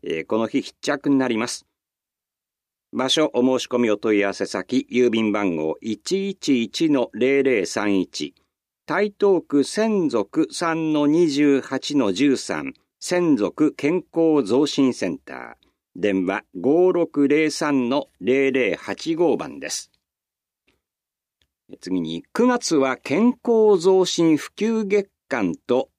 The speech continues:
食生活改善普及運動月間です。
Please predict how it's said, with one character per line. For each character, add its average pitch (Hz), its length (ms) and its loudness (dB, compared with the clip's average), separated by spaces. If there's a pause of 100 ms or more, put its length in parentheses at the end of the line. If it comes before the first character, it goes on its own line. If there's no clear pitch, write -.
(320)
食 - 280 -2
生 233 280 2
活 - 360 -8
改 165 260 0
善 151 420 2
普 - 200 -16
及 220 360 2
運 156 280 2
動 156 220 4
月 123 220 -4
間 69 220 -10
で - 80 -12
す。 - 180 -14